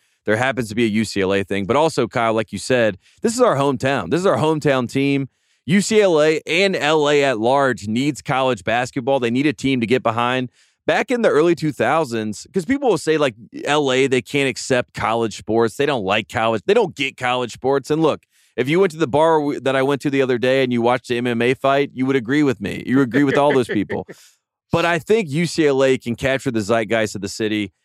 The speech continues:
Speaker 1: and I think we can all get behind them if they make a title run. Is, am I crazy, Kyle? I think we can do it.
Speaker 2: I'm already all in. I'm just trying to bring everybody with me, so.
Speaker 1: All right, let's hop on the bandwagon.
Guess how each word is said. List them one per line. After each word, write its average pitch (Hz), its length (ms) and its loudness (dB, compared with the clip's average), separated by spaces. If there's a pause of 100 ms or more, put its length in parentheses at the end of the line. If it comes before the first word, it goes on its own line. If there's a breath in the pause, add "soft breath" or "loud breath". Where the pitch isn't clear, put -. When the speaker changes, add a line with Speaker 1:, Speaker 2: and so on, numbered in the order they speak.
Speaker 1:
and 120 100 -2
I - 20 -2
think 147 200 -2
we 131 100 -2
can 120 140 0
all 120 240 2
get 127 160 -2
behind 113 400 -4
them 98 180 -4
if 104 160 -6
they 123 140 2
make 113 260 -2
a 110 80 -2
title 107 420 -2
run. 87 380 -6
Is, 147 160 0
am 170 240 0
I 170 80 -2
crazy, 196 460 0
Kyle? 185 340 0
I 151 80 -2
think 180 180 -2
we 165 120 2
can 143 120 -6
do 135 140 2
it. 92 100 -2
Speaker 2:
I'm 165 160 -4
already 190 380 0
all 104 280 -4
in. 87 120 -10
I'm 135 160 -6
just 147 160 -10
trying 151 140 -4
to 127 40 -6
bring 131 220 -4
everybody 127 400 -6
with 131 220 -8
me, 78 180 -18
so. 120 140 0
Speaker 1:
All 113 60 2
right, 85 280 0
let's 143 180 0
hop 170 220 0
on 185 80 0
the 165 100 0
bandwagon. 120 680 0